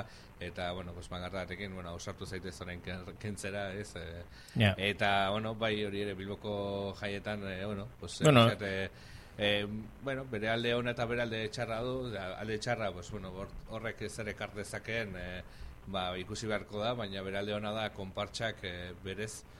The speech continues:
Speaker 1: Bai,
Speaker 2: eh,
Speaker 1: bat, eh.
Speaker 2: ekimen bateratu bat egin zuten, eta
Speaker 1: Bai.
Speaker 2: beraiek, eh, bo-, konpartsa bakoitzetik bat jarri zuela berriro ere, eh,
Speaker 1: Bai.
Speaker 2: hormirudia, ez da, eh, argazkia, baina bai hormirudia eta, eh, bueno, ez, eh, adierazpen askatasunaren aldeko mezuarekin.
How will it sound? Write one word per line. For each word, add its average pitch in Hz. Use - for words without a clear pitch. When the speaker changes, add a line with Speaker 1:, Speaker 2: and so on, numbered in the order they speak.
Speaker 1:
Bai, 110
Speaker 2:
eh, 98
Speaker 1:
bat, 110
eh. 104
Speaker 2:
ekimen 110
bateratu 104
bat 101
egin 101
zuten, 110
eta 95
Speaker 1:
Bai. 104
Speaker 2:
beraiek, 101
eh, 90
bo-, 95
konpartsa 98
bakoitzetik 95
bat 113
jarri 107
zuela 104
berriro 101
ere, 107
eh, 98
Speaker 1:
Bai. 101
Speaker 2:
hormirudia, 107
ez 98
da, 98
eh, 92
argazkia, 104
baina 92
bai 101
hormirudia 101
eta, 95
eh, 90
bueno, 90
ez, 101
eh, 85
adierazpen 98
askatasunaren 95
aldeko 92
mezuarekin. 90